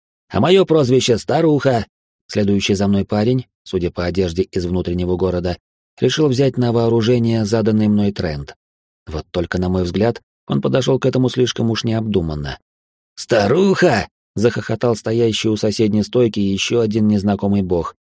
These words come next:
Этот, судя по его потрёпанному виду, был из внешнего мира. «Нет!»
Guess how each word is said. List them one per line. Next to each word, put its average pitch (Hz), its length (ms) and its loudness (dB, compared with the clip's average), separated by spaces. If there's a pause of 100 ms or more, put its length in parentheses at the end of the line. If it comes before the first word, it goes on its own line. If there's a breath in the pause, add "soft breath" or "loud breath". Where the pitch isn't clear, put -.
(220)
Этот, 87 320 -8
судя 135 300 -2
по - 120 -2
его 131 220 4
потрёпанному 123 640 0
виду, 117 320 2 (240)
был 117 200 2
из 117 220 -4
внешнего 98 460 -4
мира. 87 340 -2 (600)
«Нет!» 123 800 0